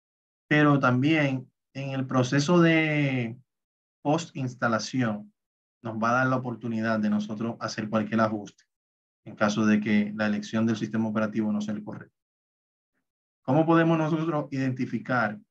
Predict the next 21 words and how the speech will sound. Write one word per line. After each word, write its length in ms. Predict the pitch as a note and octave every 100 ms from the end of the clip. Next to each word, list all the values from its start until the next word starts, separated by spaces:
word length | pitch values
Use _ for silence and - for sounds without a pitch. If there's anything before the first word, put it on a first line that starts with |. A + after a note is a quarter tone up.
| _ _
el 120 | A2 A2+
idioma 360 | A#2 C3 C#3+
de 60 | C#3
nuestro 280 | C#3 C#3+ C#3
teclado 420 | C3+ C#3+ A2+ G#2
físicamente? 720 | A2 C3 C3+ C3+ A2 G#2 - _ _ _ _ _ _ _ _
En 120 | A2+
el 160 | G#2 -
teclado 320 | G#2 G#2+ A#2+
del 100 | C3+
computador, 720 | C3+ C3+ C3+ C#3 E3+ E3 E3+ - _ _
encima 400 | A2 A2+ A#2+ A#2+
de 80 |
la, 360 | A#2+ A#2 A2 G#2+
de 120 | A2
las, 460 | G#2+ G#2+ G#2+ - _ _ _ _
las 160 | -
flechas, 580 | - F3+ - C3 C3 _ _ _ _ _ _ -
va 60 | A#2
a 40 |
encontrar 600 | A#2 B2 A2+ A#2 A#2+ A#2